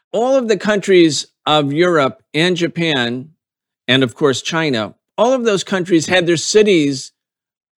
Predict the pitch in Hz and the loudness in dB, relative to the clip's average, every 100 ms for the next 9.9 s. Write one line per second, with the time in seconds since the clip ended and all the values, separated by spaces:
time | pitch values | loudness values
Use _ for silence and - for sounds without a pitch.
0 | _ - 139 156 180 185 185 156 98 147 | _ -4 0 4 4 2 2 0 -2 -4
1 | - - 156 170 190 170 170 160 147 135 | -4 -4 2 4 4 4 2 0 -2 0
2 | 147 185 180 156 123 117 107 123 127 135 | 0 0 0 -2 -4 -6 -2 -2 0 -2
3 | 135 127 123 127 127 113 123 113 - 147 | -2 -4 -2 -2 -2 -2 -4 -4 -2 -2
4 | 104 - - _ _ 131 170 202 170 175 | -2 -6 -20 _ _ -2 0 2 2 0
5 | 185 196 - 101 82 - _ _ _ _ | 0 -2 -4 -6 -6 -14 _ _ _ _
6 | _ _ _ _ _ 143 147 151 131 - | _ _ _ _ _ -2 0 0 -4 -12
7 | _ 180 190 190 151 202 285 247 147 180 | _ -2 2 2 2 0 0 -2 -2 -4
8 | 202 185 170 165 160 160 - - 202 170 | -2 0 0 -2 -2 -4 -6 -4 -4 -2
9 | 101 - - _ _ 156 165 156 - | -6 -10 -18 _ _ 2 4 2 -2